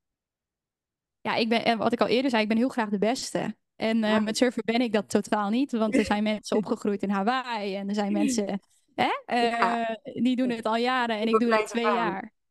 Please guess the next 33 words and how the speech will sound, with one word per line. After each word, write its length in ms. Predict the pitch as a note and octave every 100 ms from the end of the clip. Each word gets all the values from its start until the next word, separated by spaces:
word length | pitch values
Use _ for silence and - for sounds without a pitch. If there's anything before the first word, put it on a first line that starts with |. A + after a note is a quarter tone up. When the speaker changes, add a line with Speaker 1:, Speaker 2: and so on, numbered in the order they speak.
| _ -
Speaker 1:
Ik 140 | G3+
Speaker 2:
Ja. 60 | G3+
Speaker 1:
wil 80 | -
gelijk 400 | B3+ C4 C#4 -
goed 220 | E4+ G#4
zijn 420 | - G#3 F3+ F#3+
en 120 | A3
dat, 220 | A#3+ A#3+ -
eh, 200 | - A3
dat, 340 | A#3 - -
dat, 380 | - A3+ - - - _
dat 340 | A3 A#3 -
kan 200 | - G#3+
niet. 520 | C#4+ A#3+ - C4 C#4+ E4+
<laughs> 240 | D#4+ D#4+
Speaker 2:
Nee. 440 | - - - - - G4 - _ _ _ _ _
En 180 | A3 A3+
hoe 160 | B3
doe 120 | B3+ B3+
je 80 |
dat 180 | B3 A#3+
dan 220 | A#3+ A#3
in 220 | - A3+ A3+
je, 600 | A3+ A3 G#3+ G#3+ A3 - _ _ _ _
in, 220 | - A3+ -
in 100 | A#3
je 80 | A#3
bedrijf? 520 | G#3 G3 G3 E4+ A#4+
Hoe 140 | B3+ A#3
merk 200 | A3+ A3+
je 120 | A3+
dat 220 | G#3 G#3+
dan? 280 | G#3+ C#4